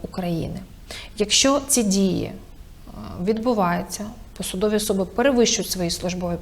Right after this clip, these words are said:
повноваження, ви повинні пам'ятати, що ви маєте право,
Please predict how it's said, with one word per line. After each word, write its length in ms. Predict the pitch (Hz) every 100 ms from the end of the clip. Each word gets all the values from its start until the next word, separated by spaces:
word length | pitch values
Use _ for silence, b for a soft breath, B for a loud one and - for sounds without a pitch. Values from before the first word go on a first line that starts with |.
| -
повноваження, 760 | 180 170 175 170 180 196 240 277 -
ви 80 | 202
повинні 380 | 196 196 185
пам'ятати, 840 | 180 262 240 220 214 170 160 - 220
що 400 | - - 170 175 B B -
ви 280 | 180 208
маєте 540 | 202 202 208 240 247 277
право, 560 | - 226 202 180 185